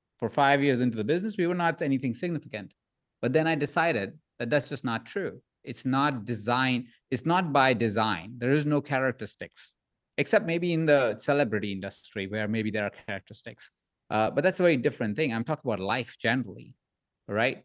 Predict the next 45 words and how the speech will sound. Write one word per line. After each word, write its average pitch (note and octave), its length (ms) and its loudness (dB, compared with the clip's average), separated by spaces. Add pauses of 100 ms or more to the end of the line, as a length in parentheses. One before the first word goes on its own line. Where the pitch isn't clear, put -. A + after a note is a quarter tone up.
Uh, G#2+ 220 0
business, A2 640 -2
profession, A2+ 920 -2
coaching, B2 640 -4 (440)
endurance C#3 540 4
a-, B2 220 -4 (140)
athletes. B2 640 0 (260)
Maybe C#3+ 160 4
there's D#3+ 180 4
an E3 140 2
age F3+ 320 4
where C#3 140 6
you B2+ 180 4
start, G2 420 -2 (160)
but B2+ 140 2
then D3 240 6
it C#3+ 100 -4
doesn't E3 260 6
mean G#3 240 2
it C3+ 220 0
ends D3 300 2
after. G2+ 240 2
You D3 120 2
just C3 200 0
go C#3+ 120 2
into C#3+ 180 2
a C3 40 0
different C3 320 -2
category C3 480 0
of A2+ 140 -6
performance. A#2 560 -8 (720)
And, C3+ 300 4
and D#3 100 2
I D#3+ 80 6
found G3+ 320 6
more G#3 160 6
and G3 100 4
more F#3+ 180 2
people F#3+ 440 0
that C3+ 220 4
I C#3 160 2
looked C#3 280 0
up F3+ 200 -2
to B2+ 160 0
also G2+ 800 -2